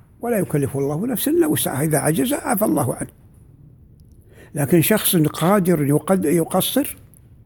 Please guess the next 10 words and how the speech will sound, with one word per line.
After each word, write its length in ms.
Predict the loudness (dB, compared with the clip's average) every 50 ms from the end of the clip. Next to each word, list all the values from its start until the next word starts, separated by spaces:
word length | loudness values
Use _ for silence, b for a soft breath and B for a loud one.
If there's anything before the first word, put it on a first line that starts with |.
| -20 _ _ -20 -20 _ _ -20 -20 -20 -20 -20 -10
فالتقصير 600 | -8 -8 -6 -4 -6 -6 -2 0 2 2 2 2
غير 200 | 0 0 -2 -2
محمود، 380 | -4 -6 -8 -8 -10 -10 -10 -12 -14 -14 -10
بل 120 | -6 -2
هو 140 | 0 0 2
مذموم. 460 | 2 2 2 4 4 4 4 2 -2 -6 -16 -20 -20 _ -20 -20 _ _ _ _ _ -20 _ _ _ _ _ _ _ _ _ _ _ _ _ _ _ _ _ _ _ _ _ _ _ _
لكن 640 | -4 -2 -2 0 -2 -2 -2 0 0 2 0 0 -2 -6 -12 -20 -20 -20 _ -20 -20 -20 -20 -20 -20 -20 -20 -20 -20 -20 -12 -6
من 180 | -2 0 0 0
لديه 500 | 0 0 0 0 0 0 2 2 2 2
مشاغل 560 | 2 0 -2 -2 -2 -2 -2 -2 -4 -4 -6